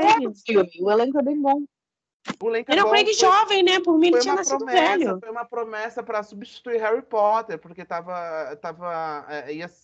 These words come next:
Speaker 3: ia ser depois dos filmes de Harry Potter, né? Foi dois mil e sete, mas Harry Potter tava quase chegando no seu fim. Aí falou assim, "Ah, vamos fazer uma coisa nova pra substituir." Não deu certo, não passou do primeiro, acabou sendo cancelado. Mas fica aí pra posteridade, quem quiser ver aí, dá uma olhadinha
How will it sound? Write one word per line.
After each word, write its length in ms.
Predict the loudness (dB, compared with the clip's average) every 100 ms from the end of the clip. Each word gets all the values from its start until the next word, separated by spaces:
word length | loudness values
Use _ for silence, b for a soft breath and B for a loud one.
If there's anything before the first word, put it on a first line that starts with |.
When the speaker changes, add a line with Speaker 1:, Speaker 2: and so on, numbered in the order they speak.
| _
Speaker 3:
ia 180 | -16 -16
ser 200 | -14 -14
depois 540 | -16 -14 -2 -2 -2 -10
dos 140 | -18
filmes 160 | -20 -20
de 80 | -10
Harry 220 | -8 -8
Potter, 340 | -8 -8 -10 -14
né? 120 | -14
Foi 140 | -14
dois 160 | -18 -16
mil 140 | -16
e 20 |
sete, 600 | -18 _ -10 -10 -12 -18 -20 _ _ _ _
mas 200 | -10 -10
Harry 180 | -6 -6
Potter 220 | -6 -8
tava 180 | -8 -12
quase 240 | -8 -10 -10
chegando 400 | -10 -10 -10 -14
no 120 | -12
seu 180 | -12 -12
fim. 340 | _ -18 -18 _ _
Aí 80 | -18
falou 200 | -6 -6
assim, 100 | -4
"Ah, 60 | -8
vamos 180 | -10 -12
fazer 160 | -10
uma 100 | -10
coisa 260 | -10 -10 -8
nova 260 | -8 -8 -10
pra 140 | -12
substituir." 600 | -14 -20 -16 -12 -10 -12
Não 120 | -14
deu 180 | -14 -14
certo, 440 | -12 -8 -8 -12 -18
não 100 | -14
passou 280 | -14 -14 -16
do 80 |
primeiro, 560 | -18 -16 -10 -8 -10 -14 _ _ _
acabou 220 | -16 -12 -12
sendo 240 | -12 -14
cancelado. 800 | -14 -16 -12 -8 -6 -8 -10 -14 _ _ _ _ _
Mas 200 | -14 -12
fica 240 | -14 -8 -6
aí 260 | -6 -8
pra 140 | -10 -12
posteridade, 760 | -12 -12 -12 -8 -8 -8 -12
quem 140 | -20
quiser 280 | -20 -12 -10
ver 180 | -8 -8
aí, 120 | -8
dá 80 | -8
uma 140 | -12 -10
olhadinha 680 | -10 -10 -14 -16 -16 -20